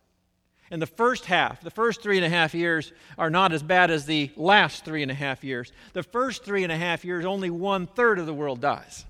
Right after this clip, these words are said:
Second half,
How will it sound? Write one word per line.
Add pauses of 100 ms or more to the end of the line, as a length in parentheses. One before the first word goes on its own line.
(4000)
Second
half,